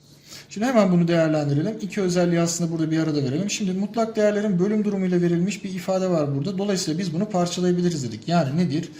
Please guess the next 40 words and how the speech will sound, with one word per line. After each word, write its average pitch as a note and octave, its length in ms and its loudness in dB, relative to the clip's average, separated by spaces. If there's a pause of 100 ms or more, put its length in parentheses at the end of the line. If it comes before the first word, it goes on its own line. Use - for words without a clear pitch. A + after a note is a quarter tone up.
(200)
Mutlak F3+ 480 -2
değer A#2 160 -4 (100)
x D3+ 320 -4
artı B2 380 -4
yedi D3 460 -2
bölü E3+ 220 2
mutlak G#3+ 440 -2
değer G#3+ 160 0
iki. D3 240 -8
Yani E3+ 460 0
ikiden - 1200 -6 (600)
birden G3+ 420 2
küçük G#3+ 260 -6
olduğuna D#3+ 320 0
göre A#2 240 -4
dedik. D3 220 -8 (240)
E, D#3 160 -6
bu G3+ 40 0 (180)
eşitsizlik A#3+ 580 -2
mantığı. G#3 480 0
Dolayısıyla A3 580 0
burada G#3+ 180 -2
paydada G#3 420 -2
bir G#3 80 -4
iki G3+ 240 -6
varsa G#3 300 2
ben G3 120 0
her G#3 100 0
iki A3 160 -6
tarafı F#3+ 300 -4
iki F3+ 200 -6
ile F#3+ 140 -4
çarpmam G3 440 -4
lazım G3+ 340 -2
ki - 120 -10
şu - 140 -10
ikiyi F3+ 300 -4
yok D#3+ 160 -4
edebileyim F#3 440 -2
buradan. F#3+ 320 -2